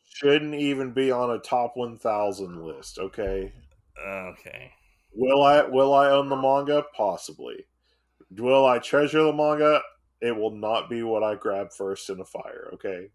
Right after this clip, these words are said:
Speaker 2: I don't know why I call it Neon Jelly, and it's Neon Genesis Evangelion. I can't speak.
Speaker 1: I,
Speaker 2: I can't
Speaker 1: I mean,
Speaker 2: speak.
Speaker 1: you know, a lot of people fuck up the name, too, so.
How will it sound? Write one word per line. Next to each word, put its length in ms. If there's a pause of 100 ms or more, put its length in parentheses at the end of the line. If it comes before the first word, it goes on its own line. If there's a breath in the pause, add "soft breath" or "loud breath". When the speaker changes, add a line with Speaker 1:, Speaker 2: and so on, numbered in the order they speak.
(1040)
Speaker 2:
I 60
don't 100
know 60
why 100
I 40
call 180
it 100
Neon 420
Jelly, 320
and 100
it's 180
Neon 400
Genesis 520
Evangelion. 720 (260)
I 80
can't 360
speak. 580 (1120)
Speaker 1:
I, 180 (180)
Speaker 2:
I 60
can't 220
Speaker 1:
I 140
mean, 260
Speaker 2:
speak. 60
Speaker 1:
you 80
know, 300 (160)
a 60
lot 260
of 80
people 260
fuck 280
up 160
the 80
name, 240
too, 320
so. 260